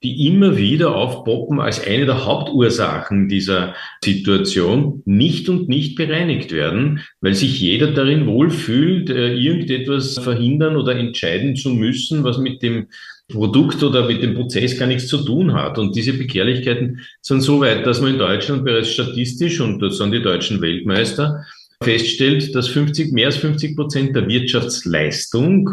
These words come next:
das Wort allein, äh, ist in dem Zusammenhang ja unter Anführungszeichen zu setzen, aus Bürokratie und Administration besteht. Und wenn ich schon fünfzig Prozent Formularwesen, Schriftwesen, Beamten, tralala,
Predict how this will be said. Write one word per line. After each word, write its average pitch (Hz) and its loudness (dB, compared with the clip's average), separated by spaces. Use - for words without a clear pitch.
das 90 -6
Wort 95 -2
allein, 98 0
äh, 101 4
ist 107 2
in 120 4
dem 101 2
Zusammenhang 117 0
ja 107 2
unter 104 0
Anführungszeichen 117 -2
zu 131 -2
setzen, 120 -2
aus 139 -2
Bürokratie 151 2
und 156 -2
Administration 156 -2
besteht. - -6
Und 120 0
wenn 139 4
ich 165 2
schon 160 2
fünfzig 196 0
Prozent 131 0
Formularwesen, 147 2
Schriftwesen, 147 -2
Beamten, 151 0
tralala, 147 0